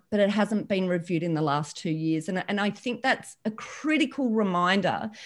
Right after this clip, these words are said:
that you really need to be going back and ensuring that you're reviewing these things, um, and,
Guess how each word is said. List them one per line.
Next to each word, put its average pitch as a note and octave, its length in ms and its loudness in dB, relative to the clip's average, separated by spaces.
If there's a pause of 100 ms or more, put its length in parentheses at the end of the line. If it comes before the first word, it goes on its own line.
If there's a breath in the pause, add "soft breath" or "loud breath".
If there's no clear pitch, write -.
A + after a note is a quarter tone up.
(240 loud breath)
that G#3+ 160 6
you A3 100 10
really A#3 580 6
need G3 280 4
to G3+ 80 -2
be F3 120 -4
going D#3+ 360 2
back E3 240 0
and E3 80 2
ensuring D3+ 500 0
that D#3+ 180 -4
you're F#3+ 140 0 (140)
reviewing F#3 520 4
these D#3 320 0
things, - 480 -10 (140)
um, G#3 380 6 (320 loud breath)
and, B3 260 4